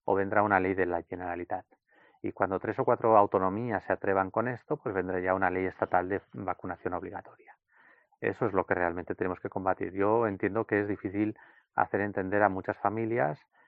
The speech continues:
que estamos en un punto crítico cuando la realidad es que lo que va a pasar ahora de aquí a un mes es muy banal, es muy poca cosa. Pero sí que es importante empezar cuanto antes para frenar esto y que no se les vayan ocurriendo más, más maldades.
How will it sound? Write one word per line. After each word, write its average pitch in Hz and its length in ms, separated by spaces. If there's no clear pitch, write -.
que - 80
estamos 101 280
en 113 80
un 107 80
punto 107 260
crítico 110 540
cuando 98 260
la 95 100
realidad 95 480
es 127 140
que 139 100
lo 120 100
que 101 100
va 95 80
a 95 80
pasar 110 260
ahora 110 380
de 90 80
aquí 87 240
a 95 80
un 95 160
mes 143 220
es - 200
muy 110 160
banal, 90 420
es 90 120
muy 98 120
poca - 260
cosa. - 440
Pero 92 180
sí - 120
que - 80
es - 60
importante 107 440
empezar 107 320
cuanto 104 340
antes 98 460
para 101 220
frenar 92 360
esto 95 840
y 101 180
que 107 100
no 104 120
se - 120
les 104 140
vayan 107 200
ocurriendo 95 400
más, 92 240
más 101 220
maldades. 87 480